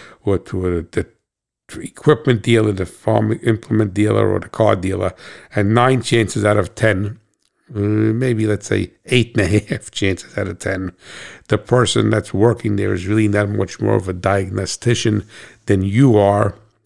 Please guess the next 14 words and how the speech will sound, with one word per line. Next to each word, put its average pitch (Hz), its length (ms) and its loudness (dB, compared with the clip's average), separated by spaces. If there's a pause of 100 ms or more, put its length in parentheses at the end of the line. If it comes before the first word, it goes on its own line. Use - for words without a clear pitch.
(100)
and 95 420 -2 (440)
they're 107 220 2
basically 92 500 -4
gonna 90 180 -4
throw 90 260 -4
parts 107 400 0
at 71 60 -10
it. - 200 -20 (1300)
So 120 360 2 (300)
how 143 260 2
can 180 300 2
you 135 160 4
teach - 540 -6
yourself? - 520 -4